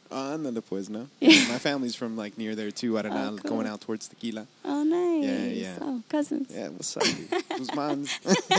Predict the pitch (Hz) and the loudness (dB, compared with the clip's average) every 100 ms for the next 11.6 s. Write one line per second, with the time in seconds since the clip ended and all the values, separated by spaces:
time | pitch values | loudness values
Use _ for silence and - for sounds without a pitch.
0 | 175 180 - - 131 254 277 277 277 277 | 4 4 4 -2 0 4 4 6 4 0
1 | - 302 302 320 330 - - - - 240 | 2 2 4 2 0 -2 -6 -6 2 2
2 | 262 220 208 - - - - - 214 - | 4 2 0 0 -10 -16 -10 -4 -2 -2
3 | - - 101 - - 107 104 - - - | -2 0 0 -2 -6 -4 -4 -4 -8 -8
4 | - - - 220 - - - 117 131 117 | -10 -10 -10 -12 -14 -16 -10 -6 -4 -6
5 | 87 - - - 107 110 82 - - 214 | -10 -14 -12 -8 -8 -8 -8 -10 -10 -12
6 | - - - - 160 123 120 - - - | -14 -16 -14 -12 -12 -12 -12 -12 -16 -20
7 | - 202 208 196 196 196 233 240 226 - | -6 -2 0 0 -2 -4 -2 -4 -8 -16
8 | - - - - 214 202 202 185 180 - | -20 -20 -18 -10 -8 -2 -2 -2 -4 -10
9 | - - - 214 202 196 190 202 196 196 | -20 -14 -6 -2 -2 -2 -4 -4 -6 -4
10 | 196 240 240 196 - 185 185 - 214 190 | -4 -6 -6 -8 -6 -6 -8 -8 -8 -6
11 | 185 196 185 180 185 | -6 -4 -4 -4 -6